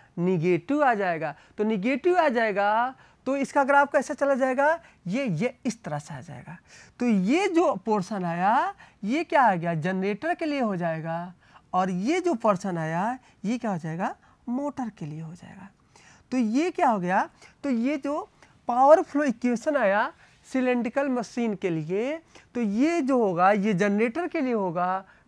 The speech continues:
पॉजिटिव वाला, और नेगेटिव वाला आपका क्या होगा? रोटर का होगा। यहाँ से आप देख भी सकते हैं कि पावर फ्लो इक्वेशन की मैक्सिमम वैल्यू किस पर आएगी? नाइंटी डिग्री पर आएगी। मतलब नाइंटी डिग्री पर ये क्या आएगा?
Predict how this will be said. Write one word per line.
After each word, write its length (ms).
पॉजिटिव 360
वाला, 340
और 100
नेगेटिव 540
वाला 220
आपका 220
क्या 160
होगा? 280
रोटर 400
का 100
होगा। 360
यहाँ 300
से 120
आप 140
देख 480
भी 120
सकते 420
हैं 400
कि 280
पावर 220
फ्लो 200
इक्वेशन 380
की 160
मैक्सिमम 600
वैल्यू 220
किस 240
पर 200
आएगी? 400
नाइंटी 460
डिग्री 280
पर 160
आएगी। 280
मतलब 480
नाइंटी 400
डिग्री 260
पर 160
ये 80
क्या 160
आएगा? 380